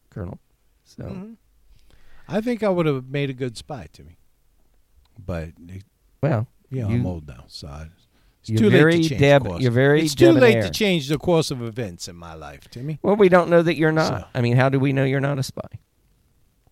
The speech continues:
Speaker 2: That's something to
Speaker 1: Maybe
Speaker 2: think about.
Speaker 1: you come onto this podcast to get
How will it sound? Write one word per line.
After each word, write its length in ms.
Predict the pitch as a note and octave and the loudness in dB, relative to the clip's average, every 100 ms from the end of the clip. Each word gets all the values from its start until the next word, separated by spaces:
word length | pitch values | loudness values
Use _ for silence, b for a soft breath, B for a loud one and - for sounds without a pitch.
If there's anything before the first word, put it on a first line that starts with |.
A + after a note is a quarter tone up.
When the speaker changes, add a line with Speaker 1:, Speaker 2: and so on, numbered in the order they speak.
| _ _ _ _ _ _ _ | _ _ _ _ _ _ _
Speaker 2:
That's 400 | - F#2+ C#3 - | -14 -12 -14 -16
something 640 | - - - - D#3+ A#2+ | -20 -20 -18 -12 -8 -2
to 40 | A#2+ | 2
Speaker 1:
Maybe 580 | D3 F#3 A3 D3 B2+ C3+ | 6 4 4 0 0 -2
Speaker 2:
think 100 | C3 | -6
about. 160 | - | -10
Speaker 1:
you 340 | - A#2+ C3+ C#3+ | -10 0 0 2
come 240 | D3 C3+ | -2 0
onto 280 | B2+ A#2+ A#2+ | 0 0 -4
this 240 | A#2+ F#3+ - | -4 -4 -4
podcast 840 | B2+ G#2+ G2+ - G#2+ G#2+ A2 - | -2 -2 -4 -6 -4 -2 -4 -6
to 80 | G#2+ | -14
get 300 | G2 A#2 G#2+ | -8 -8 -8